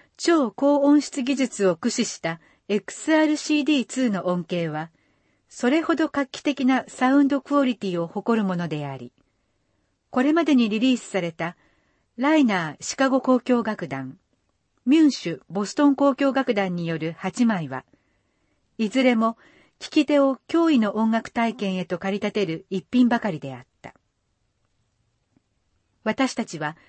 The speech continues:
千九百六十年前後に行われていたアールシーエーのステレオ録音の素晴らしさに改めて耳を疑うと同時に、聞き慣れていたはずの名盤に、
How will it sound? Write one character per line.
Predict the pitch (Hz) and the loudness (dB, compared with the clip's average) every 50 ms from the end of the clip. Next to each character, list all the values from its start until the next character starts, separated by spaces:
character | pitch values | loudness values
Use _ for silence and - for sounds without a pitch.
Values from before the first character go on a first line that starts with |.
| _ _ _ _ _ | _ _ _ _ _
千 | _ - 311 311 320 | _ -2 0 0 0
九 | - 311 285 | 2 0 0
百 | 247 - 220 - 202 | 0 0 -2 -2 -2
六 | 214 208 - 277 | -4 -2 -2 -2
十 | 233 277 277 269 | -2 0 2 2
年 | 269 277 269 262 | 4 4 4 4
前 | 254 285 277 | 4 4 2
後 | 254 233 214 | 2 2 0
に | 190 180 | -2 -4
行 | 175 170 | -4 -4
わ | - 202 202 202 196 196 | -2 -2 0 0 0 0
れ | 190 190 190 | -2 -2 -2
て | - 190 | -2 -4
い | 185 170 | -4 -4
た | - 185 185 190 - - _ _ _ _ _ _ - | -6 -8 -8 -8 -10 -16 _ _ _ _ _ _ 0
ア | 247 277 | 2 2
ー | 302 294 | 2 2
ル | 311 294 | 0 -2
シ | - - 302 302 294 294 | -2 -2 -2 0 0 2
ー | 302 294 | 2 2
エ | 277 | 2
ー | |
の | 214 185 175 190 | 0 -2 -4 -6
ス | - - | -8 -6
テ | - 277 277 | -2 0 2
レ | 277 277 | 4 4
オ | 277 277 | 4 4
録 | 277 277 269 - 247 | 4 2 0 2 0
音 | 226 202 185 | 0 0 -2
の | 185 | -4
素 | 180 - 202 | -4 -4 -4
晴 | 190 202 | -4 -4
ら | 196 208 202 | -4 -4 -8
し | |
さ | - - 185 180 | -8 -8 -8 -6
に | 170 160 160 165 _ _ _ _ _ _ - | -6 -6 -8 -10 _ _ _ _ _ _ -6
改 | 202 214 254 294 - 330 311 | -2 -2 0 0 0 2 2
め | 302 269 | 2 2
て | - 190 180 175 | 2 0 -4 -2
耳 | 185 202 196 226 262 269 233 | -2 -2 2 4 4 4 4
を | 196 175 | 4 0
疑 | 160 - 220 208 220 220 220 | -2 0 -2 0 0 0 0
う | 214 | 0
と | - 160 147 | -2 -6 -4
同 | 160 165 165 160 | -4 -4 -4 -4
時 | - 160 143 | -6 -8 -10
に、 | 143 139 - _ _ _ _ _ _ _ _ _ _ _ _ _ _ _ _ _ - | -10 -12 -14 _ _ _ _ _ _ _ _ _ _ _ _ _ _ _ _ _ -20
聞 | - - | -20 -6
き | - 311 | 0 2
慣 | 302 311 311 | 4 4 4
れ | 294 285 | 2 2
て | - 208 196 | 0 2 0
い | 190 | 0
た | 190 196 185 | 0 -2 -4
は | 196 | -4
ず | 180 185 185 | -4 -4 -2
の | 185 185 | -2 -2
名 | 180 196 202 214 190 | 0 0 0 0 0
盤 | 202 202 196 190 190 | -2 -2 -2 -2 -6
に、 | 190 185 190 - | -6 -8 -10 -12